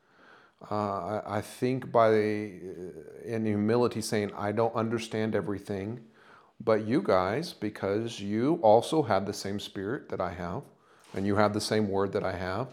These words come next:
and you have the fellowship of the faith together, can, can come together to understand even,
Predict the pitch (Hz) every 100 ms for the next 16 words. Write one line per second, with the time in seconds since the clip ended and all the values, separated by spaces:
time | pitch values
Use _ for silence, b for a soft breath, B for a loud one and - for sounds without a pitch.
0 | B B - 101 110 107 107 110 123 104
1 | 92 107 107 113 - 104 104 104 - 98
2 | 107 - 107 101 101 120 - 101 - B
3 | B _ - 107 107 - - 110 123 127
4 | 135 B B B B _ - 107 107 101
5 | 113 110 113 110 101 101 95 95 - 98
6 | 95 92 85 104 95 95 90 90